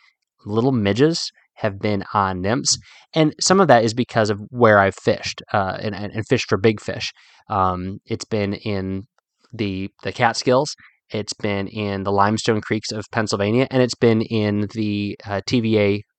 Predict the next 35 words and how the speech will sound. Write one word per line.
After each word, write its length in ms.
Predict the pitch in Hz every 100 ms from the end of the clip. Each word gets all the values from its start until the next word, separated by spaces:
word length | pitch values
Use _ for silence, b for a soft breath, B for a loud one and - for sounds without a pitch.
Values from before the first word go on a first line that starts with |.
| -
rivers 280 | 117 104 101
of 40 |
the 80 | 101
South. 360 | - 175 117 - - B B B B
And 240 | 123 113
there, 420 | 107 160 151 127 131 _ -
I 200 | 107 113
just 280 | 113 - - _ _ _
fished 460 | - 113 101 -
what 400 | - 101 107 110
was 200 | 123 107
most 560 | 107 101 110 117 - - _
at 240 | 110 107 -
hand, 500 | 143 156 127 107 -
which 220 | 104 -
was 240 | 110 120 -
midges 460 | 98 98 107 127 - B B _
and 360 | 110 98 101 101 b b
small, 600 | - - 110 95 95 98 -
um, 460 | 107 98 95 95 - 160
small 320 | - - 101
nymphs. 440 | 101 147 - - - -
And 220 | - 110 - -
the 100 | 113
fish 260 | - -
had 140 | 143 104
no 160 | 107
problem 340 | - 120 113 110
eating 220 | 160 147
them. 180 | 98 107
And 100 | 95
I, 60 | 101 _ _ -
I'm 160 | 107 107 _ _ -
very 220 | 110 117
content 420 | - 120 - 175